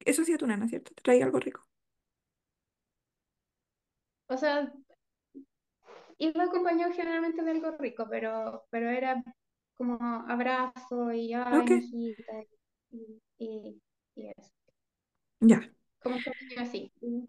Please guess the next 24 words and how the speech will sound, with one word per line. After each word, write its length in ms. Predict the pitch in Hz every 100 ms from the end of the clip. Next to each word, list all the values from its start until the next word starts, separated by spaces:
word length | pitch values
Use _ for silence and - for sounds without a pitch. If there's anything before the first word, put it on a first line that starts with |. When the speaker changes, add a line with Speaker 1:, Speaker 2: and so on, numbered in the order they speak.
| -
Speaker 2:
fue 180 | 269 294
Speaker 1:
Ya. 200 | 294 -
Speaker 2:
algo 60 | 269 240
rico. 300 | 226 - - 208 214 _ -
Speaker 1:
Ok, 180 | 269 320 330 - _ - -
Speaker 2:
Quiero 180 | 302
Speaker 1:
ok. 80 | -
Speaker 2:
tomar 220 | 311 233 -
tecito, 380 | 277 285 285 269 - _ _
cosas 220 | 240 240
así. 300 | 233 - 240 180
Speaker 1:
Ya. 240 | 196 - - - _ - - - - -
Ya. 300 | - - - 208
Si 160 | 240
la 100 | 233
primera 300 | 247 277 320
persona 800 | 330 320 - 262 240 240 262 - _ _
le 140 | 226 226
dice, 720 | 220 233 - 240 226 220 214 -
"Ay, 760 | 269 269 269 262 254 254 247
mijita, 580 | 240 247 254 254 254 240
mijito, 720 | 226 233 240 240 233 269 262 247
no 100 | 247
llore. 1200 | 247 254 254 247 247 240 233 233 233 233 226